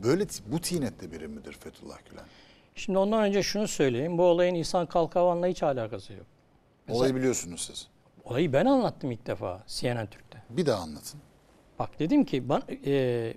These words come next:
Speaker 2: Fethullah Gülen, o da şuradan geldi. Şimdi o programda Şekip Mosmo-, şey, Mostaroğlu mu?
Speaker 1: Mosturoğlu.
Speaker 2: Mosturoğlu.
Speaker 1: Onu da alacağız birazdan.
Speaker 2: Ha. Şimdi o mesela bir takım şeyler söyledi.
Speaker 1: Bir saniye, o bir takım şeyler de gelsin mi İkinoğlu
Speaker 2: E,
Speaker 1: videoda?
Speaker 2: gelsin.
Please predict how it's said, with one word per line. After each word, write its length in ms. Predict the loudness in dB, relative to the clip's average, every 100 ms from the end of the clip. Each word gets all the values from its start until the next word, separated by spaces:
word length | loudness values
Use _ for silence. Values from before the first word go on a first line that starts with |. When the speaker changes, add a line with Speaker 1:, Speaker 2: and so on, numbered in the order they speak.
| -14
Speaker 2:
Fethullah 540 | -4 -2 0 2 2 4
Gülen, 240 | 0 0
o 120 | 2 2
da 80 |
şuradan 320 | 2 2 4 4
geldi. 400 | 2 -2 -8 -16 -20 _ _ _ _ _ _ -12
Şimdi 320 | -6 0 0
o 500 | 0 -4 -2 -2 -2 0
programda 760 | 2 4 2 2 2 2 2 -6 -20 -18
Şekip 420 | -12 -8 -4 -6 -6 -4
Mosmo-, 460 | -4 -2 -4 -4
şey, 180 | -4 -4
Mostaroğlu 640 | -2 -4 0 2 2 0
mu? 160 | -4 -10 -10
Speaker 1:
Mosturoğlu. 600 | -4 0 2 2 -2 -4 -12 -6 0
Speaker 2:
Mosturoğlu. 300 | 4 4 6
Speaker 1:
Onu 60 | 6
da 40 |
alacağız 480 | 4 0 0 -2 -4
birazdan. 260 | -6 0 0
Speaker 2:
Ha. 160 | 0 -8 -20 -20 -20 -12
Şimdi 340 | -4 0 2 4
o 260 | 4 2
mesela 540 | -2 -2 0 2 2 0 -12 -20 -12 -8
bir 80 | -2
takım 280 | -2 -2
şeyler 360 | 0 2 4 2
söyledi. 420 | 0 -4 -4 -6 -2
Speaker 1:
Bir 80 | 0
saniye, 340 | 2 0 -4
o 20 | -6 -2
bir 40 |
takım 260 | 0 0 0
şeyler 320 | 2 2 2
de 40 |
gelsin 400 | 4 4 4 -2
mi 60 | -8
İkinoğlu 380 | -4 -2 -2 -2
Speaker 2:
E, 40 |
Speaker 1:
videoda? 260 | -2 2 2
Speaker 2:
gelsin. 220 | 0